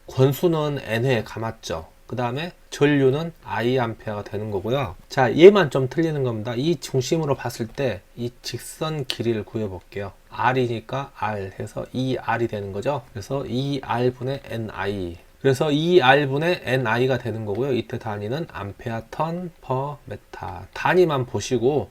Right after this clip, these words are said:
이렇게 공식을 만들어 나가시면 됩니다. 그러면은 문제를 풀면서 설명을 드리겠습니다. 일 번 문제 보겠습니다. 자화력,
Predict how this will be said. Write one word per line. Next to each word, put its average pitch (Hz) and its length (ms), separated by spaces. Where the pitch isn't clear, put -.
이렇게 117 440
공식을 123 400
만들어 104 340
나가시면 98 420
됩니다. 87 460
그러면은 156 760
문제를 131 380
풀면서 147 480
설명을 147 400
드리겠습니다. 117 600
일 151 180
번 190 180
문제 151 220
보겠습니다. 120 640
자화력, 131 720